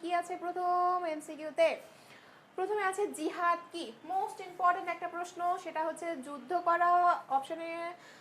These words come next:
আহ, তারপর হচ্ছে, আহ, খ নাম্বার আছে হত্যা করা, গ নাম্বার আছে লড়াই করা এবং ঘ নাম্বার হচ্ছে প্রাণবন্ত, আহ, প্রাণান্তর চেষ্টা করা। চলো আমরা দেখে নেই উত্তর কি আছে। প্রাণান্তর চেষ্টা করা মানে জিহাদে, মানে যুদ্ধে যারা যায়, ঠিক আছে,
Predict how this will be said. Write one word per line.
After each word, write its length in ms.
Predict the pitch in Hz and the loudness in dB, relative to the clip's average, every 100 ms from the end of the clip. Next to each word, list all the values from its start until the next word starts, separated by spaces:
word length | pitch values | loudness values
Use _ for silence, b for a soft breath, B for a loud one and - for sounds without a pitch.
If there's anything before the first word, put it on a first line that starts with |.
| B | B
আহ, 180 | 269 277 | -2 2
তারপর 260 | 294 311 | 2 0
হচ্ছে, 320 | 339 330 349 349 | -4 -4 -2 0
আহ, 80 | 339 254 269 269 | -2 -2 0 2
খ 40 | 302 | 2
নাম্বার 260 | 302 311 | 2 2
আছে 120 | 320 330 | 0 -2
হত্যা 280 | 285 277 | -2 -2
করা, 260 | 320 330 330 | 2 4 4
গ 80 | 302 | 2
নাম্বার 260 | 277 285 294 | 0 0 -4
আছে 120 | 311 | -4
লড়াই 260 | 294 311 | -2 0
করা 240 | 330 320 320 | 0 0 0
এবং 200 | 311 330 | -2 -2
ঘ 40 | |
নাম্বার 320 | 277 277 277 | -2 -2 -2
হচ্ছে 200 | 285 285 | -2 -2
প্রাণবন্ত, 800 | 359 349 320 330 349 302 285 269 | -2 2 2 0 -2 -2 -6 -8
আহ, 800 | 285 294 302 269 - - - 262 | -6 -6 -8 -12 -16 -10 -2 0
প্রাণান্তর 480 | 262 285 330 339 403 | 0 -2 -2 -4 -6
চেষ্টা 280 | 339 320 320 | -6 -6 -4
করা। 220 | 285 240 - | 0 0 -2
চলো 180 | - 330 | -2 0
আমরা 200 | 339 330 | 0 -4
দেখে 200 | 320 330 | -6 -8
নেই 120 | 339 | -8
উত্তর 220 | 339 330 320 | -10 -10 -8
কি 100 | 339 | -6
আছে। 120 | 403 | -6
প্রাণান্তর 520 | 403 339 330 339 370 - | 0 0 0 -2 -4 -6
চেষ্টা 240 | 339 302 | -8 -2
করা 160 | 285 254 | 0 0
মানে 240 | 277 330 247 | -2 -6 -8
জিহাদে, 500 | 262 311 349 349 349 294 | -8 -4 -2 -2 -4 -8
মানে 200 | 247 262 | -6 -6
যুদ্ধে 400 | 240 254 320 381 | -6 -8 -10 -8
যারা 200 | 330 302 | -6 -4
যায়, 220 | 262 254 214 | -4 -6 -8
ঠিক 100 | 311 | -8
আছে, 260 | 370 294 | -8 -8